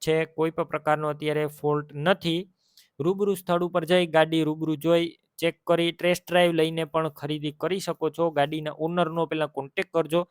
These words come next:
તેમના મોબાઈલ નંબર કઈ રીતના મેળવવા તેની ડિટેલ મળી જ જશે. વીડિયો પૂરો જોતા રહેજો. ગાડી લેવા કે જોવા જાઓ, ઓનરનો કોન્ટેક્ટ કરીને જજો. ગાડી વેચાઈ જશે તો તમારે ખોટો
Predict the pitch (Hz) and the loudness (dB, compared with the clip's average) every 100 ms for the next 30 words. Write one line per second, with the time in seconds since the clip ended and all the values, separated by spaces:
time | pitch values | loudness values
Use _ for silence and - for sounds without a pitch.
0 | _ - _ - 226 214 175 175 185 196 | _ -20 _ -4 2 2 2 0 2 2
1 | 190 190 180 185 180 175 - 156 151 170 | 0 0 0 0 0 -2 -4 -6 -4 0
2 | 170 156 143 156 160 151 147 147 160 143 | 2 2 0 -4 -8 -6 -8 -6 -6 -4
3 | 180 175 185 151 165 170 165 - - 147 | -2 -2 -2 -2 -2 0 -4 -6 -10 -8
4 | 156 156 156 147 151 147 - - 180 170 | -2 -4 -4 -8 -6 -6 -6 -2 2 2
5 | 170 165 170 147 139 151 151 127 160 180 | 2 -2 -4 -2 -4 -4 -10 -4 0 0
6 | 151 - 143 151 165 156 175 151 - 165 | -2 -4 -4 0 0 2 2 2 -2 -6
7 | 170 170 170 - 160 175 208 - 185 180 | -4 -4 -6 -6 -8 -2 -4 0 -4 -2
8 | 160 160 180 165 156 156 160 135 135 - | -4 -4 -2 -2 0 0 -4 -4 -4 -2
9 | 190 165 160 - 160 165 156 139 143 147 | -2 -2 -6 -4 -4 -4 -6 -6 -4 -4
10 | 143 - 143 - 170 | -6 -10 -12 0 0